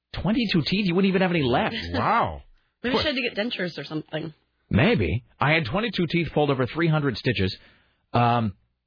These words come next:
Speaker 1: this gets so much worse, but then it ends funnily. "I had the same experience as Sarah, except I woke up with a power drill in my mouth,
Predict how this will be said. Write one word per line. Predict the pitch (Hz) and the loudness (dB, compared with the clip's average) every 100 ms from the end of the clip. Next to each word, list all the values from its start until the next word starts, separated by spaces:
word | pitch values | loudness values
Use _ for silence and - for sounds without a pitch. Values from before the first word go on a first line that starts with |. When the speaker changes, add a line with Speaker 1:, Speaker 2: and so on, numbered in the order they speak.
| _ _ _ - - | _ _ _ -14 -2
Speaker 1:
this | 95 - - | 2 2 2
gets | 113 - | -2 0
so | 131 | 0
much | 120 | 0
worse, | 120 113 - | 0 0 0
but | 107 | -2
then | 143 160 | 0 0
it | 135 | 0
ends | 131 110 - - | 0 -2 -4 -6
funnily. | 98 80 85 - _ _ _ _ _ _ _ _ - | -4 -4 -6 -10 _ _ _ _ _ _ _ _ 0
"I | 202 | 2
had | 247 202 | 2 0
the | |
same | 156 208 202 | -2 -2 -2
experience | 165 - 165 156 131 | -2 -2 0 0 -2
as | 110 | -4
Sarah, | 170 185 123 - | -2 0 0 -2
except | 110 151 139 - - _ _ _ _ _ _ | -2 -2 -2 -6 -18 _ _ _ _ _ _
I | 143 | 0
woke | 175 233 - | 2 2 0
up | 170 | 0
with | 165 | -2
a | |
power | - - 226 208 | -2 -2 0 0
drill | 151 143 127 | 0 0 2
in | 123 | 2
my | 117 113 | 2 2
mouth, | 110 90 | 0 0